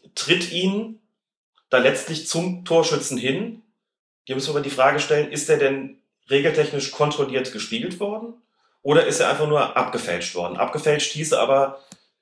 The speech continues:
wie bei einem Schuss. Und das ist ja hier nicht der Fall gewesen. Also er macht eine eigenständige Bewegung zum Ball hin. Und dann ist das Entscheidende dabei nicht die Frage, welcher Qualität ist denn dieser Rettungsversuch gewesen,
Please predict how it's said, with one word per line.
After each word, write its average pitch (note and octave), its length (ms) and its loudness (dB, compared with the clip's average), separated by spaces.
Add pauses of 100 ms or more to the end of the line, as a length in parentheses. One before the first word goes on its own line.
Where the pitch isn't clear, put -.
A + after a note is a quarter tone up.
(120)
wie C3 120 -6
bei C#3 120 6
einem B2+ 180 2
Schuss. - 400 -2
Und A#2 80 -8
das A2 140 -2
ist B2 120 -4
ja B2 60 2
hier A2+ 160 0
nicht A2+ 160 -4
der A2 80 0
Fall G#2+ 220 0
gewesen. F2 280 -6
Also F#2 140 -4
er A2+ 60 -2
macht C3 200 0
eine B2 420 0
eigenständige D3 640 0
Bewegung C3+ 320 -2
zum D#3 220 -2
Ball A#2 240 2
hin. D3 340 -4 (220)
Und G#2 80 -14
dann B2 140 4
ist C3+ 140 -2
das C#3+ 120 -6
Entscheidende C#3 440 2
dabei D3+ 500 2 (1000)
nicht E3 220 -4
die E3+ 60 -4
Frage, D3 600 4 (1040)
welcher C3+ 260 4
Qualität C3+ 880 0 (340)
ist - 180 -2
denn A#2 80 -2
dieser G#2+ 240 0
Rettungsversuch G#2+ 640 -2
gewesen, A2+ 640 -8